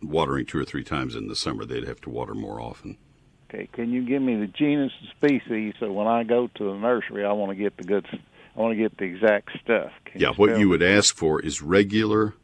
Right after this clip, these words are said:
Speaker 1: I, I will give it to you, but it is regular mondo grass, M O N D O, and then grass, all as one word, mondo grass,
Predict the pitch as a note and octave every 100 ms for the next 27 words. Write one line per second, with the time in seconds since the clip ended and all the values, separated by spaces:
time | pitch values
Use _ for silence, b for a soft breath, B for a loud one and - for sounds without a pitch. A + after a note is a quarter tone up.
0 | - - D#2+ D#2 E2 D#2 F#2+ F2 D2+ C2+
1 | - C2+ G#1 A1 b b - D#2 D#2 C#2+
2 | C2+ C#2+ F#2+ F2+ F#2+ G2 F2 - F2 E2
3 | C#2 B1 B1 G#1+ G#1 - E2+ E2 F2 F2
4 | E2+ F2 E2 F2+ G2 E2 C#2+ C2+ C2+ -
5 | _ _ _ _ _ D#2 D2 C2+ C2+ F2
6 | D#2 C2+ - D2+ D2 D#2 C#2 D2 D2 D2
7 | C#2+ A1 B1+ D2 C2 A#1+ A1+ G1+ G1+ -